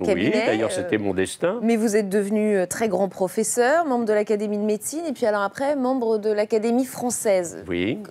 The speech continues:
Speaker 2: Quel est ce parcours ? Comment on en arrive là ?
Speaker 1: Ben, je sais pas, c'est un parcours dans le monde, si vous voulez. C'est, c'est, je, je n'aurais jamais imaginé cela. Je n'ai, finalement, vous savez, on vous offre des choses dans la vie. Si vous êtes, j'ai toujours dit à mes élèves, si vous êtes travailleur, si vous êtes vraiment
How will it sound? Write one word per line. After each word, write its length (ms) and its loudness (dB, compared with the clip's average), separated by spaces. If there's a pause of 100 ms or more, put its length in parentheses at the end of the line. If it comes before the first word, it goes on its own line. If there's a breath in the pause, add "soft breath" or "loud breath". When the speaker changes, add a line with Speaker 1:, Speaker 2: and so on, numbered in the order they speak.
(140)
Speaker 2:
Quel 180 0
est 60 0
ce 80 -8
parcours ? 400 -4
Comment 320 4
on 80 0
en 100 0
arrive 320 -2
là ? 140 -4
Speaker 1:
Ben, 220 -2
je 100 -8
sais 80 -2
pas, 180 -2
c'est 140 -4
un 60 -4
parcours 500 -8
dans 160 -4
le 100 -6
monde, 420 -4
si 140 -10
vous 140 -10
voulez. 240 -2
C'est, 280 -2 (220 loud breath)
c'est, 300 -2 (260)
je, 120 -2 (100)
je 160 -4
n'aurais 400 0
jamais 420 -2
imaginé 540 -4
cela. 500 -2
Je 140 -8
n'ai, 180 -4 (360 loud breath)
finalement, 520 0
vous 100 -4
savez, 220 -2
on 80 2
vous 220 0
offre 260 2
des 140 0
choses 260 0
dans 120 -2
la 120 0
vie. 320 -6 (300 loud breath)
Si 100 -6
vous 140 -2
êtes, 140 0 (300)
j'ai 120 -8
toujours 260 -4
dit 180 0
à 60 2
mes 240 -2
élèves, 320 0
si 140 -6
vous 120 -2
êtes 120 -2
travailleur, 680 0
si 200 -12
vous 260 -8
êtes 100 -4
vraiment 400 -2